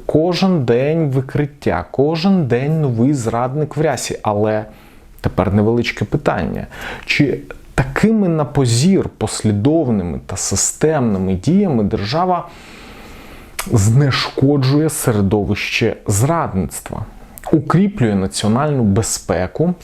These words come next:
чи радше заспокоює розбурхану народну масу і каналізує гнів патріотично налаштованих людей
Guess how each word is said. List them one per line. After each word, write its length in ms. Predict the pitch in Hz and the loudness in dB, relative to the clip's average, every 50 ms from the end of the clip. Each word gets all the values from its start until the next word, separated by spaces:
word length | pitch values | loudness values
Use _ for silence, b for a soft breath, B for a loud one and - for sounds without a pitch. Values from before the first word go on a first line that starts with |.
| - - - - - - - - - - - - - - - - - - | -16 -20 -20 -20 -20 -20 -20 -20 -20 -18 -18 -18 -16 -14 -12 -12 -10 -4
чи 140 | - - 113 | -2 0 0
радше 360 | 110 117 117 - - - 104 | 0 0 -2 -2 -2 0 0
заспокоює 1080 | 92 98 104 - - - - 113 - - - 160 170 180 175 147 120 101 95 - - - - B B B B B B B B - | 0 0 -2 -2 -4 -4 -4 -4 -2 -2 0 0 2 2 2 2 2 0 0 -2 -4 -6 -10 B B B B B B B B 0
розбурхану 1040 | 117 110 117 123 113 98 98 95 95 110 131 156 175 180 - - 131 120 113 107 101 | 0 2 4 4 4 4 4 4 4 4 4 4 2 0 -2 -2 0 0 2 2 4
народну 500 | 98 98 92 90 107 110 104 98 104 107 | 2 2 2 2 2 2 2 2 0 0
масу 460 | 107 110 120 147 185 190 - - - - | 0 0 0 0 0 -2 -2 -2 -4 -2
і 140 | - 165 | -2 -2
каналізує 880 | 147 - - 151 147 143 139 131 135 131 123 120 143 143 135 123 110 101 87 | -2 0 0 0 2 2 4 4 4 2 2 2 2 2 4 2 2 0 0
гнів 380 | 90 110 120 131 151 175 180 175 | 0 2 2 4 4 2 0 0
патріотично 800 | - - 123 - - 117 104 98 - - 127 131 - - 117 104 | -4 -6 -6 -2 0 0 0 0 0 -2 -2 -2 -2 -2 -2 -2
налаштованих 840 | 92 92 90 101 - - - - 120 113 104 107 101 95 92 - - | -2 -2 -2 -4 -4 -4 -2 -2 0 0 2 2 0 0 0 -2 -2
людей 360 | 101 110 113 151 170 185 185 | 0 2 2 2 2 0 -2